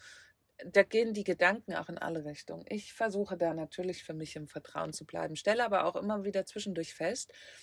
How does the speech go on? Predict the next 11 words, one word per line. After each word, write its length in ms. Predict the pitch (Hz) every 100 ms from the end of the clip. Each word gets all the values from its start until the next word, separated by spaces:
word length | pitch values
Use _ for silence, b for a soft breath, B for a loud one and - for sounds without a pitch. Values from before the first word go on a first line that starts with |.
| B _
obwohl 220 | 175 196
ich 100 | 208
so 80 | 170
ein 160 | 160 160
positiver 500 | - 269 - 196 180
Mensch 220 | 185 -
bin, 260 | 165 185 B B B -
dass 140 | 180
es 140 | 208
auch 220 | - 233 233
mich 300 | 277 285